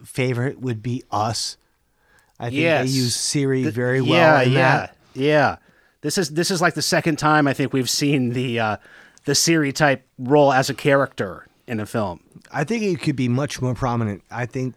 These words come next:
Speaker 1: Stephen King needs to write something about a Siri that takes over or a Tesla car that takes over.
Speaker 2: Yeah, that's something you never see. Like, e-, uh, and, and I, I think the same thing sometimes about cell phones, about texting, Instagram,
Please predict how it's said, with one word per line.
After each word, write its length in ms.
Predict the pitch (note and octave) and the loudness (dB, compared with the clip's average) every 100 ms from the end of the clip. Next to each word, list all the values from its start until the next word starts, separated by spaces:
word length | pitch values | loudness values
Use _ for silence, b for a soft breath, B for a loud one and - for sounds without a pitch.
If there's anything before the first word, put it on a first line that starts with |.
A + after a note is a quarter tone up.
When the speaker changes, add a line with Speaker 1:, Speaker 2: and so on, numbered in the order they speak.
| - | -10
Speaker 1:
Stephen 380 | - C#3+ C3+ A#2+ | -8 -6 -6 -6
King 240 | A#2+ B2 | -6 -4
needs 220 | A#2 G#2 | -4 -4
to 100 | - | -10
write 320 | G#2 G2+ F#2+ - | -12 -14 -16 -16
something 360 | A2 G#2 A#2 | -16 -12 -10
about 380 | A2 A#2 G#2+ - B B B - | -8 -6 -8 -10 B B B -8
a 100 | A#2+ | -6
Siri 360 | - C3 A#2+ | -2 -2 -2
that 140 | A2+ G#2+ | -2 -4
takes 220 | B2+ A#2 | -6 -4
over 260 | B2 A2+ B2+ | -4 -2 -4
or 400 | D#3 E3+ C#3 A#2 b b b | 0 2 2 0 b b b
a 120 | A#2 | -10
Tesla 420 | - C3+ B2+ A2+ | -4 -2 -2 -6
car 300 | - G#2+ F#2+ | -4 -4 -4
that 120 | E2 F2 | -8 -10
takes 260 | G2+ - | -12 -8
over. 320 | F#2+ F2 F2 - _ _ B B B B | -10 -8 -12 -14 _ _ B B B B
Speaker 2:
Yeah, 140 | G#3 G#3+ | 0 0
that's 140 | A#3+ | 2
something 260 | C#4 C4+ B3+ | 0 0 0
you 120 | G#3+ | 2
never 240 | G3+ F3+ | 2 2
see. 260 | - F#3 G3 | 0 0 0
Like, 300 | C#3 C3 - | 2 0 -2
e-, 180 | - F#3 - | -6 -6 -6
uh, 120 | D#3 - _ - | -12 -14 _ -8
and, 220 | D3+ D3 D3+ | -2 -2 0
and 100 | D#3+ | 2
I, 180 | D#3+ G3 | 2 2
I 100 | F3+ | 0
think 200 | F#3 C4 | 0 -4
the 80 | D#3 | -4
same 260 | - F3 | 0 2
thing 220 | - F3 E3 | 2 2 2
sometimes 360 | D#3+ C#3+ C#3 | 0 2 0
about 220 | A#2+ A#2 | 0 -2
cell 240 | - C#3+ D3 | 0 0 0
phones, 340 | C3+ A2 G2+ | 0 -2 -2
about 260 | G#2+ G#2+ - | -4 -4 -2
texting, 500 | C#3+ - C#3+ C3 C3 | -4 -2 -2 -2 -2
Instagram, 560 | B2+ C3 B2+ B2+ B2 | -6 -4 -2 0 -2